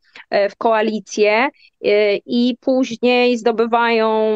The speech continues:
e, te właśnie głosy pięćdziesiąt plus w parlamencie, e, tych siedzeń. I bardzo często na dzień dzisiejszy, jeśli, jeśli patrzymy się na to, jak wyglądają posłowie europarlamenta-, europarlamentarzyści polscy, jest to albo pis,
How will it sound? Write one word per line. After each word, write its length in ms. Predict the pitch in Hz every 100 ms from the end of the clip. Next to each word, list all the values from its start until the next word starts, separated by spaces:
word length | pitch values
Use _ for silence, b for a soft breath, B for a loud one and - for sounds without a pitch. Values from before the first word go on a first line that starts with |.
| 214
e, 420 | - 202 208 208 202
te 200 | - 220
właśnie 320 | 214 220 -
głosy 680 | 196 202 226 - 208 202 196 -
pięćdziesiąt 520 | 233 220 220 220 196
plus 300 | - 208 202
w 120 | -
parlamencie, 800 | - 208 202 196 202 196 196 180 180
e, 380 | 202 190 190 196 - _ - - 196 -
tych 200 | 214 202
siedzeń. 520 | - 247 214 214 277 403 - _ _ _ -
I 180 | 320
bardzo 260 | 339 320 330
często 320 | - 320 -
na 120 | 285
dzień 180 | 277 285
dzisiejszy, 340 | 269 269 277 277
jeśli, 280 | 269 254
jeśli 280 | 240 254 254
patrzymy 400 | 269 247 - 247
się 140 | 240 240
na 140 | 226
to, 160 | 233 220
jak 320 | 226 254 262
wyglądają 560 | 202 202 202 214 196
posłowie 380 | 190 202 202 190
europarlamenta-, 580 | 190 196 208 196 190 190
europarlamentarzyści 1120 | 123 180 262 226 220 202 202 196 196 208 -
polscy, 340 | 190 196 - 262
jest 160 | 247
to 80 | -
albo 200 | 233 220
pis, 400 | - 220 220 -